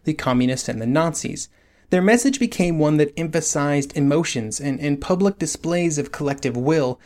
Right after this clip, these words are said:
instead of their traditional emphasis on reason and science. However, this new style would never really fit with the Social Democratic Party in the way that it did with their opponents.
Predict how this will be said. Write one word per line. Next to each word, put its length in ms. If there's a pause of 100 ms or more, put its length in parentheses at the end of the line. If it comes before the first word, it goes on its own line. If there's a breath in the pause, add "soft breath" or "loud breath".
(240 soft breath)
instead 320
of 140
their 160
traditional 760
emphasis 540
on 220
reason 480
and 240
science. 580 (580)
However, 300
this 220
new 120
style 400
would 200
never 240
really 260
fit 420
with 120
the 100
Social 340
Democratic 600
Party 400 (200 loud breath)
in 140
the 100
way 300
that 180
it 140
did 240
with 140
their 160
opponents. 600